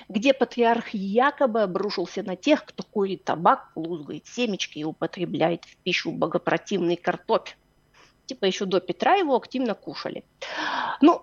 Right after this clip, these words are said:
что тут скажешь? Мои попытки проверить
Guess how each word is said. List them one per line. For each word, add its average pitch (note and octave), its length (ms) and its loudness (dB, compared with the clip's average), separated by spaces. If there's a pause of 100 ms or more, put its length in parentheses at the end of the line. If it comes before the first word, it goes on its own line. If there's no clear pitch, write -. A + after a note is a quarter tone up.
(140)
что - 400 4
тут G3+ 160 -4
скажешь? F3+ 540 0
Мои C4+ 260 0
попытки F4 540 0
проверить B3 760 0